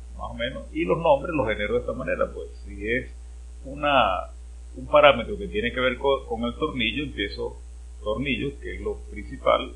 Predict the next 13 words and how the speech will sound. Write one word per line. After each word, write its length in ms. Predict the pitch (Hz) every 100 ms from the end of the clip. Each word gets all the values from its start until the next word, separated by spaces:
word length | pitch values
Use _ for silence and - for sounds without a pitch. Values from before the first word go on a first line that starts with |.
| -
y 120 | 110
el 300 | 101 - 95
nombre 260 | 120 120 131
del 120 | 135
parámetro 520 | 143 127 117 120 - - - - - - 131
lo 140 | 135
empiezo 460 | 139 139 123 117 -
con 180 | 110
una 140 | 107 117
mayúscula, 520 | 117 117 110 - 151
y 80 | 110
así 200 | 98 104
voy, 300 | 98 107